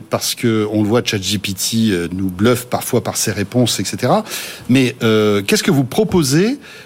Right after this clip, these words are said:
comme aide concrète aux entreprises si ils font accès à vos services ?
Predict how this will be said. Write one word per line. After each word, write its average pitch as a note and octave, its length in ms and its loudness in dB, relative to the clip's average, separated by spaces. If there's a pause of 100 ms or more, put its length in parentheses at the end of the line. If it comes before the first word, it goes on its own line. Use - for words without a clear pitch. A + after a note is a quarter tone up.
(160)
comme A#2+ 340 2 (240)
aide D3 300 0
concrète G3 520 0
aux C3 160 0
entreprises G3 600 0
si - 380 0
ils D#3 100 4
font E3 160 2
accès C#3 320 0
à F3 60 4
vos A#2+ 160 0
services ? G2+ 540 -2